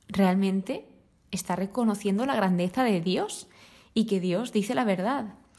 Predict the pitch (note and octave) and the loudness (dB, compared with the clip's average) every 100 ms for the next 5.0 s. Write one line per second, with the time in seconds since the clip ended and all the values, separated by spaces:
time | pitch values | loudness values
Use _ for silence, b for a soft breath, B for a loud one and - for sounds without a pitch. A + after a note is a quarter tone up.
0 | B B B B B B B - B3 D#4 | B B B B B B B 2 4 4
1 | D#4 D#4 D#4 D4+ C#4+ - A#3 G#3+ G#3 G3+ | 0 -2 -2 -2 -4 2 2 2 2 0
2 | F3 E3 A3+ A#3+ D4+ D#4 D4 C#4+ D4 C#4+ | 0 2 0 0 -4 -2 -2 0 -2 -2
3 | D#4 - - _ - A3 G3+ - - _ | -4 -8 -14 _ 0 2 2 -4 -10 _
4 | _ _ A3 G#3 C4 A#3 A3+ B3 E4 | _ _ 4 4 4 4 2 2 -2